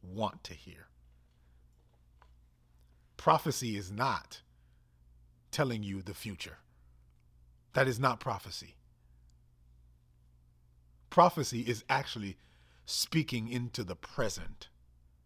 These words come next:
Oh, wow, this is gonna be tough.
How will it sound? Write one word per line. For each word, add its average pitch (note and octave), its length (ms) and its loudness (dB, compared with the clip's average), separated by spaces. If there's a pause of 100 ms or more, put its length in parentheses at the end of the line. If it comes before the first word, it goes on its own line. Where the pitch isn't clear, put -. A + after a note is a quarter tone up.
(1300)
Oh, F#2 140 -6
wow, E2 260 -8
this F#2 140 -14
is F2+ 100 -18
gonna F2+ 160 -16
be F2+ 120 -14
tough. - 480 -18